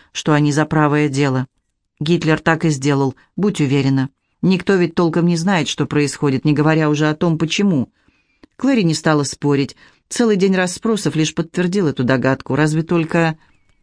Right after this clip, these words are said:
«А тебе не кажется, что наши дяди и остальные на самом деле знают, просто не хотят нам говорить?»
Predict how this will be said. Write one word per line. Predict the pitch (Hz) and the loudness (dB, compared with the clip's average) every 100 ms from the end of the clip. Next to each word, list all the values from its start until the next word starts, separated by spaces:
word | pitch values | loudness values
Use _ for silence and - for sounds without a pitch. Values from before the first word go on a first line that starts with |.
| _ _ - | _ _ -4
«А | 208 | -2
тебе | 165 156 | 0 2
не | 156 156 | 2 2
кажется, | 190 165 151 - 147 135 - - | -2 -2 -4 0 0 -2 -12 -18
что | - - 170 | -10 -2 0
наши | 170 165 175 | 2 0 -2
дяди | 147 170 185 160 | 0 0 0 0
и | 156 156 | 0 0
остальные | 156 151 160 160 180 151 | -2 0 0 0 0 0
на | 147 | -2
самом | 151 151 151 | -2 0 0
деле | 147 147 | 0 0
знают, | 143 175 156 143 - - - _ | 0 0 0 -2 -6 -20 -20 _
просто | - 226 - | -2 -2 0
не | 220 | 0
хотят | 220 220 202 185 | 0 0 0 0
нам | 185 | 0
говорить?» | 175 185 190 147 - | 2 0 0 -2 -4